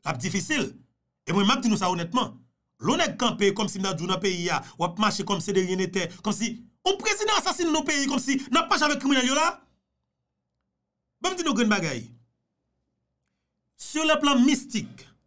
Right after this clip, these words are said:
ça que pour comprendre, pour comprendre. Il veut dire pile bagaille. Il veut dire pile bagaille. Et une dimension, parce que il y a des gens qui, soit experts dans le domaine, ça, yo, du moins,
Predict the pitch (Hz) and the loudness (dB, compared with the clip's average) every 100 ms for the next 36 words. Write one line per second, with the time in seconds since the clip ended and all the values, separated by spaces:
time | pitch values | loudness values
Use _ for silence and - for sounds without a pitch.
0 | _ _ _ _ - 233 226 233 226 220 | _ _ _ _ -8 -4 -4 -2 0 2
1 | 208 202 180 151 135 113 - _ _ _ | 0 0 -6 -6 -8 -8 -14 _ _ _
2 | _ _ 208 302 285 285 285 - - 359 | _ _ -4 0 2 0 -2 -10 -4 0
3 | 190 135 117 104 - _ _ _ _ _ | 0 -2 -4 -10 -16 _ _ _ _ _
4 | _ _ _ _ _ _ _ _ _ _ | _ _ _ _ _ _ _ _ _ _
5 | _ _ _ _ _ - 233 302 294 285 | _ _ _ _ _ -2 0 2 0 -2
6 | - 359 302 214 151 131 107 - - _ | -4 0 2 2 -2 -6 -8 -14 -20 _
7 | _ _ _ _ _ _ _ _ _ _ | _ _ _ _ _ _ _ _ _ _
8 | _ _ - 262 - 277 170 277 269 - | _ _ -4 -2 2 0 0 0 0 0
9 | 277 277 262 208 220 220 254 254 - _ | 0 2 0 -2 -2 0 0 -2 -10 _
10 | _ _ _ _ _ _ - 240 226 254 | _ _ _ _ _ _ -4 0 4 4
11 | 262 240 240 240 - - _ _ _ _ | 2 2 4 2 -4 -16 _ _ _ _
12 | _ - 269 269 240 226 208 196 190 170 | _ -4 -2 0 -2 0 2 4 2 2
13 | 175 190 202 196 185 196 | 0 4 4 2 0 -2